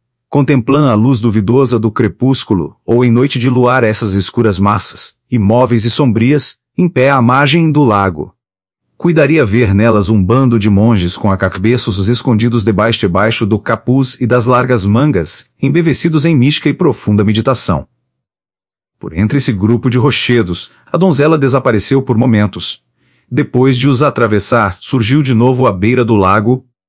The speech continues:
com um gesto expressivo e gracioso, convidou o mancebo a que viesse desembarcar.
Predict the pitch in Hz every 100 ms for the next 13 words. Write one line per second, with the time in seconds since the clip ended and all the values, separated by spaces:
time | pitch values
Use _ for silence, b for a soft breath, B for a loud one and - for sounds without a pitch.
0 | _ - 143 139 113 156 - 127 - 127
1 | 110 - 151 113 110 110 113 - 101 120
2 | 98 90 - _ - 170 160 156 175 160
3 | 135 - 135 127 - 117 104 107 120 117
4 | 107 98 107 104 98 - 71